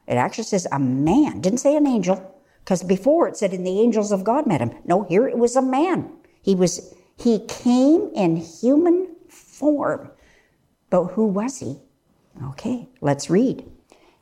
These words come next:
"And when he saw," this man saw, "that he prevailed not against him,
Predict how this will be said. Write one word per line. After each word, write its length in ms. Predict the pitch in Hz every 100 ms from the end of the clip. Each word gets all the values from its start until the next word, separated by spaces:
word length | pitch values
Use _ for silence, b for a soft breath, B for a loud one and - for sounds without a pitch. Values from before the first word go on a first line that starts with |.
| b -
"And 220 | 151 160
when 160 | 220
he 140 | 285 285
saw," 800 | - - 302 294 196 135 131 180 - _
this 260 | 156 180 -
man 420 | 190 262 330 170
saw, 600 | - - 131 139 185 - - _ _ _ _ _ -
"that 260 | 175 196
he 120 | 196 196
prevailed 580 | - 185 196 214 220
not 200 | 185 208
against 440 | 190 190 190 - -
him, 340 | 262 202 -